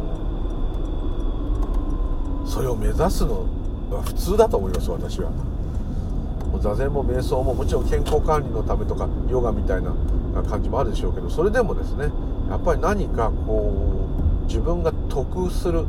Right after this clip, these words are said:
また幸せになるような経験が起きるんじゃないか、期待して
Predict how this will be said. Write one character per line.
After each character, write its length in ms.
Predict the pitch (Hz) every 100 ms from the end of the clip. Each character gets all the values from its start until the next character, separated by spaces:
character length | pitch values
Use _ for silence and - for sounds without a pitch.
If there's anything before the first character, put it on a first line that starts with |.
| - - - -
ま 80 | -
た 120 | -
幸 380 | - - 127 156
せ 180 | 156 -
に 100 | 139
な 120 | 160
る 160 | 143 110
よ 180 | 123 117
う 20 |
な 160 | 101 90 - - - -
経 200 | - 123
験 260 | - 127 120
が 80 |
起 80 | 101 -
き 60 | 185
る 160 | 196
ん 40 | 170
じ 80 | 123
ゃ 40 |
な 140 | 104
い 60 | 92
か、 180 | 92 85 - - - - - - - - - - -
期 120 | -
待 240 | 170 175 -
し 120 | -
て 240 | 180 170